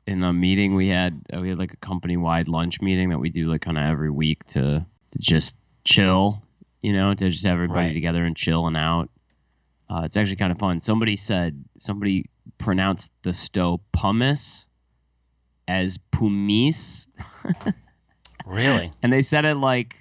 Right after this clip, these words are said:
Speaker 1: seriously, like,
Speaker 2: Several times?
Speaker 1: "Oh, it's like, yeah, it's got a really good, you know, it's really good soap. It comes with volcanic pumice."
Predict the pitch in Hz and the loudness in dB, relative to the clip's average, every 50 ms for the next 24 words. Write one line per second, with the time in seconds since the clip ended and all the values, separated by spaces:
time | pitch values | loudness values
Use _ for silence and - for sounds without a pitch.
0 | _ _ _ - - - 165 190 180 151 120 113 - 104 85 82 85 87 85 82 | _ _ _ -8 -2 0 2 2 2 0 -2 -4 -6 -10 -10 -10 -10 -10 -8 -6
1 | 82 113 104 101 98 - 113 98 98 101 110 139 143 139 127 - - 139 131 131 | -4 -2 -2 -2 -2 -2 0 0 0 -2 -2 0 0 0 -2 -4 -6 -6 -6 -6
2 | 127 113 - _ _ _ _ - 139 151 143 135 123 - - 151 156 143 135 151 | -6 -8 -10 _ _ _ _ -6 -4 -2 -2 -4 -4 -4 -2 -2 0 0 2 2
3 | 156 147 123 - 139 143 143 139 120 95 67 80 113 127 120 107 104 107 120 139 | 2 2 0 0 -2 0 0 -2 -4 -6 -8 -8 -6 -4 -4 -4 -6 -4 0 0
4 | 147 147 110 - 135 135 135 127 107 90 - - - 139 135 131 117 92 - 92 | 0 0 0 2 2 2 2 2 0 -4 -10 -6 -2 0 0 0 0 -2 -6 -10
5 | 92 87 - 120 113 113 104 107 101 98 98 92 95 104 107 - - 113 113 113 | -14 -10 -10 -8 -8 -8 -8 -10 -10 -12 -10 -10 -8 -8 -8 -6 -6 -6 -6 -6
6 | 104 - - 117 107 110 113 113 101 90 - - - | -6 -8 -8 -6 -4 -2 -2 -2 -2 -4 -8 -12 -16